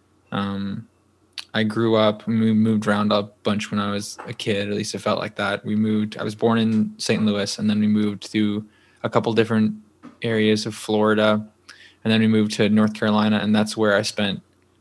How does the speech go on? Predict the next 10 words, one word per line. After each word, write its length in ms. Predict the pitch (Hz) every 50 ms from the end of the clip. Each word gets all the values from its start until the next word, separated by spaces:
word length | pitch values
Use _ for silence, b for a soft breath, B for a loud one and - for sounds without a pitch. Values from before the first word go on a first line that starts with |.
| _ _ _ _
uh, 220 | - 95 87 90 85 - - _ _ _ _ -
I 120 | 110 107
would 100 | 107 107
say, 140 | 107 - 107
the 240 | 92 98 87 - - _ _ _ _ -
most 280 | 120 117 117 - -
of 60 | 113
my 140 | 107 101 104
formative 520 | 104 - - 113 110 110 107 110 104 - -
years. 460 | - 101 101 98 98 104 - -